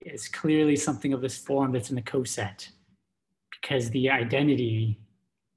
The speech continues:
is always in any subgroup, capital H. So since an element's always in its own coset,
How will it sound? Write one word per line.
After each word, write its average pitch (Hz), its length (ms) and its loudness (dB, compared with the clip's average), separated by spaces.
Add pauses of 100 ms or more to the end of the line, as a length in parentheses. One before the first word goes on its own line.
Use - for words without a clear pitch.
(720)
is 135 200 -2
always 127 320 4
in 120 260 -2
any 123 260 -2
subgroup, 110 540 -6 (600)
capital 113 440 -8
H. - 400 -12 (4000)
So 180 280 6 (360)
since 208 240 4
an 208 120 8
element's 185 500 10
always 165 360 6
in 151 220 6
its 170 300 0
own 147 180 6
coset, 117 680 -2